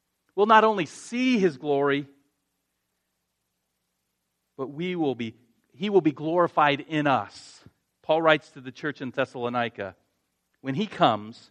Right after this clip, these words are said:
on that day to be glorified in His saints and to be marveled at among all who've believed." When Christ comes,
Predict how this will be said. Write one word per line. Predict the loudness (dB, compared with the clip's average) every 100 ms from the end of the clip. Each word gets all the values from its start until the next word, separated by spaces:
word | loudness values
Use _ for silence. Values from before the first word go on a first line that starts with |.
| -6
on | -4 0
that | 0 0
day | -4 -6 -8 -12 _ _ _ _ _ _ _ _ _ _ _
to | -12
be | -12
glorified | -8 0 2 4 4 2 2 -6 _ -2
in | -2 0
His | -2 -4
saints | -4 -6 -6 -10 _ -20 -20 _
and | -10
to | -6
be | -2
marveled | 2 8 8 6 2
at | 0 0 -2
among | -6 -6
all | -2 0 0
who've | -4 -10 -8
believed." | -8 -6 -10 -14 _ _ _ _ _ _ _ _ _ -10
When | -8
Christ | -4 0 0 -2
comes, | -4 -2 0 -4 -12 -18